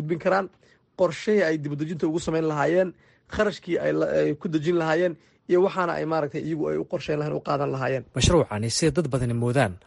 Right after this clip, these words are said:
Speaker 2: qof walba kama faa'iidaysan karo. Waxaase jira shuruudo ku xeeran sida uu mar kale sharaxayo Garyaqaan Amiin Haaruun.
Speaker 1: Eh, marka dad badan baa waxay, eh, u malayaan maaragtay in arrintani, eh, qof walba uu ka faa'iidaysan karo, dad yar baa ka faa'iidaysan kara. Waa qofku inuu qaxooti yahay,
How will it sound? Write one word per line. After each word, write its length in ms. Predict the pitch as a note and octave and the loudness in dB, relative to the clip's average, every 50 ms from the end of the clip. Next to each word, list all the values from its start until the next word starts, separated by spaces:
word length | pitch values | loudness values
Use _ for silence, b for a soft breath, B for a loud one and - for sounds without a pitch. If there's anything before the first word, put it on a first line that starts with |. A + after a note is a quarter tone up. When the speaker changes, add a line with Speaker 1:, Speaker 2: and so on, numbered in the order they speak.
| _ _ | _ _
Speaker 2:
qof 220 | - F#3 - - | -4 -4 -2 0
walba 440 | D3 C3 A#2 G#2+ A2 B2 B2+ B2+ C3 - - - | -2 -2 0 0 2 2 2 2 2 -2 -6 -6
kama 220 | - C3 D3+ E3+ | -2 0 0 0
faa'iidaysan 520 | - - B2+ A2 A2 G#2+ G#2+ - - B2+ | 0 2 0 0 0 0 -2 -4 -4 -4
karo. 280 | - - - G#2+ A2 - - _ b b b b b b | -6 -6 -4 -4 -4 -6 -8 _ b b b b b b
Waxaase 320 | - G#2+ G2+ G#2 - A#2+ G#2+ | -6 -6 -6 -6 -6 -6 -4
jira 180 | - A#2+ A#2+ | -2 -2 2
shuruudo 480 | A#2 - - A#2 A2+ A#2 B2 C#3 C3+ B2 - _ | 2 2 0 0 -2 0 0 0 0 0 -2 _
ku 120 | - F3 | -4 -4
xeeran 420 | - - - A2+ A2+ A#2+ B2+ B2+ - b b b | -4 -2 0 0 2 2 0 0 -2 b b b
sida 260 | b - - F#3 E3 D3 - - | b 0 2 4 2 2 2 -2
uu 180 | C3+ C3 B2+ | -2 -2 0
mar 160 | B2+ D3+ F#3 - - | 0 -2 -2 -4 -4
kale 180 | - C#3 B2 A2 | -4 -4 -2 -2
sharaxayo 560 | - - - - - - F#2 F#2+ G#2+ G#2+ - b b b _ _ | 0 0 0 0 0 -4 -4 -4 -4 -4 -4 b b b _ _
Garyaqaan 360 | C3 A#2+ A#2 A2 - A2+ A2 A2+ | -4 -4 -4 -2 -2 -2 -2 -2
Amiin 200 | A2+ A2 G2+ F#2+ | -4 -4 -6 -6
Haaruun. 300 | F#2+ G2 G2 G2 G2+ - _ _ _ _ _ _ b b b b b b - | -8 -8 -8 -8 -8 -10 _ _ _ _ _ _ b b b b b b 0
Speaker 1:
Eh, 240 | - E3+ E3+ E3 E3 | 0 2 2 2 2
marka 300 | F3 A3+ A3 G#3+ G#3+ F3+ | 0 -2 0 0 0 0
dad 120 | A#3 G#3 | 0 0
badan 180 | G3+ A3+ A3+ G#3 | 2 2 4 4
baa 80 | G3 F#3+ | 2 2
waxay, 300 | F#3 - F3 E3 D#3+ E3 E3+ | 2 0 -2 -4 -4 -4 -4
eh, 120 | E3 D#3+ D#3+ | -6 -4 -4
u 100 | - G3 | -4 -2
malayaan 380 | F3+ E3+ D#3+ D3 D3 D3 C#3+ | 0 0 0 0 0 -2 -2
maaragtay 400 | D3+ D#3 D3+ D3 A#2+ - - D3+ - | -2 -2 -4 -4 -4 -8 -12 -10 -6
in 240 | - F#3 F#3 F3+ - b b b b b _ - | -6 -6 -6 -6 -10 b b b b b _ -2
arrintani, 560 | E3+ F3+ G3 G3 - - E3+ C#3+ C3+ - - - | 0 0 0 -2 -2 -4 -4 -4 -4 -6 -8 -8
eh, 160 | - D3+ C#3+ - | -6 -4 -4 -4
qof 140 | - - - F3+ | -4 -4 -2 -2
walba 160 | D#3+ D3+ D#3 | -2 -2 -4
uu 80 | D#3+ | -4
ka 80 | C#3+ - | -6 -4
faa'iidaysan 340 | C#3 D#3+ D3+ D3+ C#3+ - F3 D3 | -2 -2 -2 -2 -2 -6 -4 -2
karo, 180 | F3 E3 E3+ | 0 0 0
dad 160 | E3 F#3+ F#3+ F3+ | -2 -2 -2 0
yar 120 | F#3+ F3+ | -2 0
baa 120 | E3 E3 D#3+ | 0 -2 -4
ka 100 | F3+ - | -2 -4
faa'iidaysan 340 | D#3+ D3 D3 C3 E3 D3 | -4 -4 -4 -4 -8 -10
kara. 160 | B2 B2+ - - | -8 -8 -6 -4
Waa 140 | D3 D3 | -4 -2
qofku 220 | - A3 - - F#3+ | -2 -4 -4 -2 -2
inuu 120 | E3+ E3 | -2 -2
qaxooti 360 | - E3 C3+ D#3+ D3+ - G#3 G3 | -2 -2 -2 -2 -2 -2 -2 -2
yahay, 200 | F#3+ G3+ G3+ G3+ | 0 0 0 -2